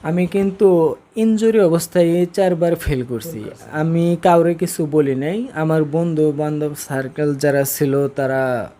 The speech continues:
Speaker 1: অনেকেই ভালো ছিল, তারপরেও এতবার ফেল করতেছি, নিজের কাছেও তো খারাপ
Speaker 2: এটা
Speaker 1: লাগে।
Speaker 2: লজ্জিত,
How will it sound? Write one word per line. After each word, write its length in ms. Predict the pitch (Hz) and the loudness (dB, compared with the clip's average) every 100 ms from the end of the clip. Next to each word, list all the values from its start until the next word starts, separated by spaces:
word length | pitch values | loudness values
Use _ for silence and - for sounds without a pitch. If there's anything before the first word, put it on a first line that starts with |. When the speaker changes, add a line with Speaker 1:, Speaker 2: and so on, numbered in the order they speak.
| - | -8
Speaker 1:
অনেকেই 420 | 156 160 165 160 | -2 -2 0 0
ভালো 300 | 139 131 147 | 0 2 0
ছিল, 320 | 151 135 131 | -2 -2 -4
তারপরেও 640 | 131 135 135 151 139 135 | -4 -6 -2 -2 0 0
এতবার 420 | 135 143 151 147 | -2 -2 -2 -2
ফেল 240 | 135 151 139 | -2 -4 -4
করতেছি, 420 | 135 131 131 147 | -4 -6 -8 -6
নিজের 340 | 143 139 147 | -4 -2 -2
কাছেও 260 | 139 127 135 | -2 -4 -6
তো 140 | 127 | -6
খারাপ 260 | 120 131 160 | -6 -4 -4
Speaker 2:
এটা 100 | 175 | 0
Speaker 1:
লাগে। 180 | 131 - | 0 -2
Speaker 2:
লজ্জিত, 340 | - 160 156 | -6 -12 -16